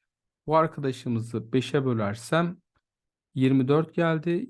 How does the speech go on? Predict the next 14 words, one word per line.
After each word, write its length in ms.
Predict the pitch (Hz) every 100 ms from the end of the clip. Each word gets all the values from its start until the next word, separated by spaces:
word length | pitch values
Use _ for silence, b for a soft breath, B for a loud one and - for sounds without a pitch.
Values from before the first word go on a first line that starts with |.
| 170
Yirmi 300 | 170 160 131
dört 280 | 123 117 -
ile 180 | 185
on 200 | 185 165
üçün 300 | 156 143 170
çarpımı 480 | 165 156 143 139 170
mı 120 | 160
gelecek? 520 | 135 120 113 117 113 - _ _ _ _ _ _ _ _ _ _ _ _ _ _
Yirmi 380 | 139 156 156 127
dört 260 | 120 120
ile 140 | 120 160
on 200 | 156 151
üçün 280 | - 175 165
çarpımı. 840 | - 143 131 - 135 120 120